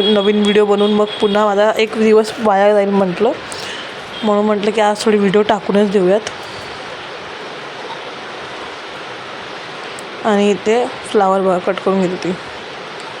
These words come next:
आणि ते व्हिडिओ इतके म्हणजे आता काय बोलणार, म्हणजे, अ, बोलतात ना, मी, अ, टोटल काहीतरी, अ, शॉर्ट व्हिडिओसाठी पण ठेवल्या त्या काही व्हिडिओ आणि लाँग व्हिडिओसाठी पण व्हिडिओ बनवून ठेवल्या होत्या.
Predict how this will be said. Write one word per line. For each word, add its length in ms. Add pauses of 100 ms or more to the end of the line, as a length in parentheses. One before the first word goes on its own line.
(760)
आणि 220
ते 60
व्हिडिओ 380
इतके 480
म्हणजे 280 (380)
आता 160
काय 200
बोलणार, 240
म्हणजे, 280 (500)
अ, 220
बोलतात 280
ना, 100
मी, 400 (340)
अ, 60 (1800)
टोटल 280
काहीतरी, 440
अ, 260
शॉर्ट 280
व्हिडिओसाठी 420
पण 140
ठेवल्या 220
त्या 120
काही 160
व्हिडिओ 300 (500)
आणि 180
लाँग 140
व्हिडिओसाठी 400
पण 180 (120)
व्हिडिओ 320
बनवून 240
ठेवल्या 240
होत्या. 240